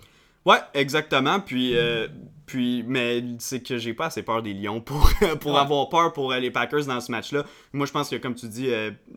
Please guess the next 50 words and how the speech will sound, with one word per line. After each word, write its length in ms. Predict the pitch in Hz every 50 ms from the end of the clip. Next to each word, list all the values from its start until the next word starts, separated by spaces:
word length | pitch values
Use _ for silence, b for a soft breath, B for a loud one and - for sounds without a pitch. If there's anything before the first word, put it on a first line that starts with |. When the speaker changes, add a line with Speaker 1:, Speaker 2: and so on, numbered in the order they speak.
| - -
Speaker 1:
Aaron 260 | 120 123 127 127 131
Rodgers 280 | 127 123 120 139 135
va 100 | 135 127
poursuivre 360 | - - 110 95 - 135 131 131
sur 160 | - 110 -
sa 160 | - 117 107
lancée, 420 | 107 101 101 98 - 135 127 113
justement, 460 | 104 104 - - - 110 107 123 120 120 B B B B B B
euh, 140 | - 101 95
Davante 340 | 104 110 104 113 110 104 -
Adams, 320 | 123 117 107 110 117 117
qui 80 | 117 -
avait 160 | 92 95 92
connu 300 | - 101 95 98 101 95 - _ _ -
tout 160 | - 160 143 -
un 100 | 131 113
match, 200 | 110 123 131 117 107
mais 100 | 104 101
va 120 | 98 104
se 80 | 98 -
faire 180 | 113 101 98 -
plaisir, 480 | 131 127 127 120 110 120 123 120 113
là, 120 | 120 113 107
contre 260 | - 110 107 - 113
les 160 | 110 107 107
Lions 260 | 104 104 113 117 113
cette 180 | 107 - 107 -
semaine, 400 | - 107 104 107 117 120 120 104
qui 120 | - 110
ont 80 | 101 101
pu 340 | - - 214 240 240 190 B B B B B B
un, 420 | 113 117 113 113 113 113 110 107 - - - 98 117 117
un 500 | - 113 117 117 117 113 113 110 110 107 110
demi 260 | 117 123 117 117 110
de 80 | -
coin 480 | - - 123 123 127 131 131 131 127 120
numéro 560 | 113 120 120 120 117 107 113 113 113 - - _ _ _
un, 220 | - 127 127 135 131
ou 120 | 120 113
du 140 | 104 104 110
moins 240 | 113 117 123 123 117
vedette, 480 | 107 113 123 113 110 123 127 127 127
là, 140 | 123 120 113
comme 160 | - 117 110
il 20 | 110
y 40 | 107
avait 160 | 104 110 117
avec 340 | 117 110 104 98 90 - 101
Darius 380 | 101 98 107 104 101 101 95 - -
Slay, 260 | 110 117 117 110 B